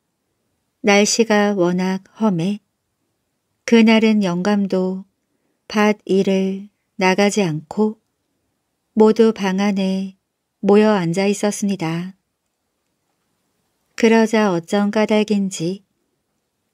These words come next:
갑자기 부엌의 쥐들이 마당으로 쪼르르 달려나왔습니다. 그리고 뒷다리로 발딱 일어나서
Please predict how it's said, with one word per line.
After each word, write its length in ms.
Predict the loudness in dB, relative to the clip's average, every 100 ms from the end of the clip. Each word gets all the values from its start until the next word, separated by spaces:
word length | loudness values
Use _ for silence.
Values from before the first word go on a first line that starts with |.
| _
갑자기 600 | -2 0 2 2 4 2
부엌의 720 | 2 0 0 -2 -6 -4 -2
쥐들이 680 | -2 -2 0 -2 -2 -4 -8 _ _ _ _ _ _
마당으로 880 | 0 0 4 2 2 2 0 -2 -4
쪼르르 560 | 4 6 6 4 2 0
달려나왔습니다. 1300 | -4 -2 -2 0 0 -2 -4 -4 -4 -4 -6 -8 -14 _ _ _ _ _ _ _ _ _ _ _ _ _ _ _ _
그리고 440 | 4 6 6 4 2
뒷다리로 960 | 0 -2 -2 0 0 0 -4 -4 -10 _ _ _
발딱 560 | -4 -2 -2 0 -2 0
일어나서 720 | 0 2 0 -2 -4 -6 -8